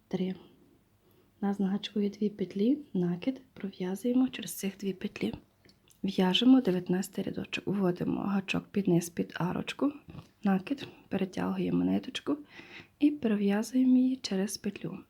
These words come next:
Пров'язуємо три повітряні петлі. Один, два, три, накид. Вводимо гачок під низ, під арочку, пров'язуємо стовпчик з накидом.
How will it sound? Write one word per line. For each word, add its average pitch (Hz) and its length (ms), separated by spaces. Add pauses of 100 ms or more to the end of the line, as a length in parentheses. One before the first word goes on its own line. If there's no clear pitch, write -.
(440)
Пров'язуємо 180 760
три 202 200
повітряні 180 640
петлі. 277 380 (440)
Один, 196 440 (720)
два, 185 400 (640)
три, 226 320 (280)
накид. 185 540 (800)
Вводимо 196 500
гачок 190 400
під - 200
низ, 190 220
під 202 300
арочку, 190 520 (320)
пров'язуємо 190 760
стовпчик 190 460
з - 80
накидом. 202 420